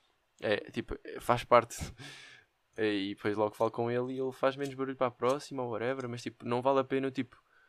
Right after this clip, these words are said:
acordar, levantar-me, ir bater à porta e não sei o quê. "Puto, tão terror, tá a fazer barulho, eu quero dormir", não sei o quê. Isto não me faz sentido nenhum. Este tipo de explosões ou de bifes ou de reações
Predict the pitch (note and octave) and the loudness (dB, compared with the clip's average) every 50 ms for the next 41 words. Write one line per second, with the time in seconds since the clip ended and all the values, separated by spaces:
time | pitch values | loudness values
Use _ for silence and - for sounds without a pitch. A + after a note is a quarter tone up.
0 | _ _ _ _ _ _ _ _ _ _ _ _ C3+ B2+ - C3+ C3+ B2 C3+ C3+ | _ _ _ _ _ _ _ _ _ _ _ _ 0 0 2 -2 2 4 6 6
1 | D3 D3 C#3 B2+ C3 C#3 C3 B2+ C#3+ C#3 C#3 C#3 C3+ C3 A#2+ C3+ C3+ - C#3+ C3+ | 6 4 0 -4 -4 -4 -2 0 -2 0 0 -2 -4 0 0 0 0 0 -2 -2
2 | B2+ - - C#3 C#3+ - - C#3+ C3+ - - - - _ _ - - F3 - - | -2 -2 -2 -2 -2 -2 -4 -8 -8 -8 -10 -12 -14 _ _ 4 4 4 4 0
3 | - G#3 F#3 E3 - D#3+ D3+ D3 B2+ - F#3+ A3 - - - G3+ G#3 F3+ - G3 | -2 -2 -2 -2 -4 -6 -6 -6 -8 -10 -12 -14 -14 -8 -4 -2 -2 -2 -2 -2
4 | F3+ G3 D#3+ - G3 F3+ E3 - - F#3 F#3 F#3 F3 F3+ F#3+ F3 E3+ E3 F3 F3 | -2 -2 -2 0 2 2 2 2 0 -2 -2 -2 -4 -4 -4 -4 -4 -6 -8 -10
5 | - _ - - - _ _ _ _ - - - C3+ C3+ - C3 A#2+ - B2 A2+ | -12 _ -20 -20 -20 _ _ _ _ -10 -6 -6 -6 -4 -4 -4 -4 -4 -10 -10
6 | A#2 A2 A2+ A2+ G#2+ G#2 F#2+ G2 G2+ - - - G#2 - - - - - - - | -10 -12 -10 -10 -10 -10 -10 -10 -12 -10 -10 -10 -10 -8 -10 -12 -12 -14 -20 -20
7 | - G2+ G2 A2 A2 G#2 G2+ G#2 A2 G2+ G2+ G2+ G2+ G2 A#2 A2 G#2 - - - | -18 -16 -12 -10 -10 -10 -10 -10 -10 -10 -8 -8 -10 -12 -12 -12 -12 -12 -12 -10
8 | - - G#2+ G2+ G#2 G#2+ G2 G2+ G2 - - G2 F#2+ F#2+ - - G#2 G#2 A2 A#2 | -6 -4 -4 -4 -4 -6 -8 -6 -8 -6 -6 -6 -6 -6 -6 -6 -6 -6 -6 -8
9 | - - | -12 -14